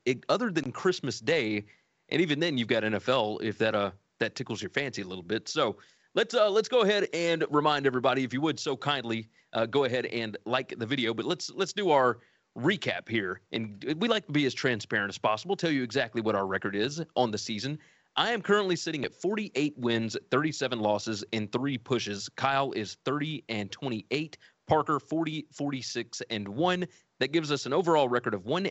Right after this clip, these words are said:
eighteen, one eleven and four. That's fifty-one point five three percent against the number. Not bad. Not bad.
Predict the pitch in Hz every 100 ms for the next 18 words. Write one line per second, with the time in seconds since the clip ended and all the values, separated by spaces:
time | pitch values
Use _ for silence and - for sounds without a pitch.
0 | - 143 - 127 117 113 - 107 131 127
1 | 113 107 104 104 101 104 95 - - 180
2 | 131 113 - _ - 113 - - 175 165
3 | 143 139 127 123 - 127 127 120 - 117
4 | 117 104 - 110 104 - 107 95 113 107
5 | - - 107 101 120 156 101 95 - _
6 | _ _ _ _ _ _ _ _ _ -
7 | 240 170 113 - - _ - 180 233 151
8 | 87